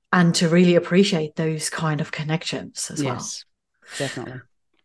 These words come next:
Speaker 1: We're going to dive into this topic a little bit more in a moment, but I do have a question that I haven't asked you yet.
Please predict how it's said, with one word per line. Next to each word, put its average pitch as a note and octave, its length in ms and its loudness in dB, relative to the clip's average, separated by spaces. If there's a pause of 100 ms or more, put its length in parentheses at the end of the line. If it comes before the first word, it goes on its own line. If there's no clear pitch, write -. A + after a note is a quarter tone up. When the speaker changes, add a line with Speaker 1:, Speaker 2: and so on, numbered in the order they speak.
(320)
Speaker 1:
We're F#3+ 200 8
going D4+ 360 8
to B3 400 10
dive G#3+ 320 10
into G3 220 6
this G#3 220 6
topic F#3+ 360 2
a F#3 80 2
little G3+ 280 4
bit G3+ 160 2
more F3 320 2
in F#3 200 -2
a F3 80 0
moment, F3+ 460 0
but G3 140 0
I G#3+ 100 2
do B3+ 240 0
have F4+ 180 0
a E4+ 40 -4
question B3 320 -2
that G#3+ 140 4
I G3+ 40 -2
haven't C4 420 -4
asked G#3 420 0
you G3 140 2
yet. F3+ 480 -2